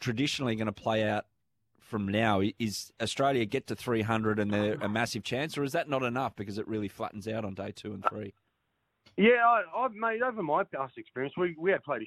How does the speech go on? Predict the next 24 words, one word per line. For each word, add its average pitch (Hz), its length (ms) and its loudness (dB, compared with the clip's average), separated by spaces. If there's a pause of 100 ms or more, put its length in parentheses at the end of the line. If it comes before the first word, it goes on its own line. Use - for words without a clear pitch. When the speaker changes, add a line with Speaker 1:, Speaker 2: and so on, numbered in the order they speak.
Speaker 2:
Shield 143 220 -8
game 117 220 -4
there 110 100 -6
years 127 360 -6
ago, 110 260 -4 (440)
and 120 100 -8
we 123 60 -8
got 131 160 2
bowled 143 240 8
out 127 160 0
for 123 160 -6
sixty-four, 131 840 2
and 123 160 0
then 127 160 0
we 123 120 0
were, 117 160 -2
like, 113 180 0 (220)
two 139 140 -4
for 107 180 -16
five 110 260 6
hundred. 123 380 -4 (680)
So, 113 440 6 (440)
um, 117 400 -2
that's, 131 200 -4